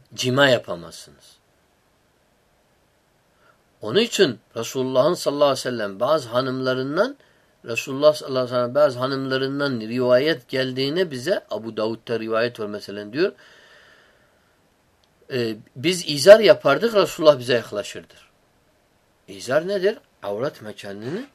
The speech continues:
kapatırdık, ondan sonra Resulullah bize yaklaşırdı. E, cima olmadan diğer şeyler nedir?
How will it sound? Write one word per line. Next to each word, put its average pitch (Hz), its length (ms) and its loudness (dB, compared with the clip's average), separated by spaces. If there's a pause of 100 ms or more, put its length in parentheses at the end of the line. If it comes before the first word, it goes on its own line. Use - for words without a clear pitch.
(400)
kapatırdık, 175 840 -2
ondan 160 240 -2
sonra 190 300 0
Resulullah 139 380 -2
bize 107 140 -6
yaklaşırdı. 87 640 -10 (2500)
E, 113 80 -2 (720)
cima 165 440 2
olmadan 226 720 4 (460)
diğer 180 320 4
şeyler 123 600 -2
nedir? 208 380 0